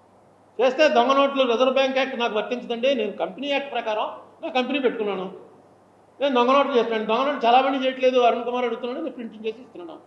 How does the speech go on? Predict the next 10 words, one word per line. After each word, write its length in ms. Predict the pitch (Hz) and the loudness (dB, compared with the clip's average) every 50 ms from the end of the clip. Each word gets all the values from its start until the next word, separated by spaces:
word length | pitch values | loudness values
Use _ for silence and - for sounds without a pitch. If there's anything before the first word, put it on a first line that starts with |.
| - _ _ _ _ - 196 | -20 _ _ _ _ 2 8
ఏ 140 | 240 269 277 269 | 10 10 10 8
ప్రింటింగ్ 340 | 269 277 262 269 277 262 277 277 | 4 0 0 -2 -2 -2 -2 -2
అయినా 140 | 269 285 294 - 240 | 0 0 -2 0 0
చేయబడను 420 | 240 247 233 233 233 233 240 240 247 240 247 - - | 0 2 2 0 0 0 -2 -2 -2 -4 -6 -12 -12
అని 100 | 208 226 220 | -12 -6 -6
పెట్టాంగా 320 | 220 220 247 262 262 262 254 - | -4 -2 -2 -2 -2 -2 0 2
బోర్డు, 240 | 247 240 240 247 247 247 - - - - - - _ _ _ _ - - - - - - - - - - | 2 2 2 0 -8 -10 -10 -14 -20 -20 -20 -20 _ _ _ _ -20 -20 -20 -20 -20 -20 -20 -20 -10 -8
అని 140 | 214 226 - | -6 -2 4
చేయకూడదంటే 480 | 247 247 247 247 254 247 254 247 240 247 233 | 4 4 6 6 2 2 2 0 2 4 4
ఎలాగా? 240 | 226 233 233 247 | 4 4 4 2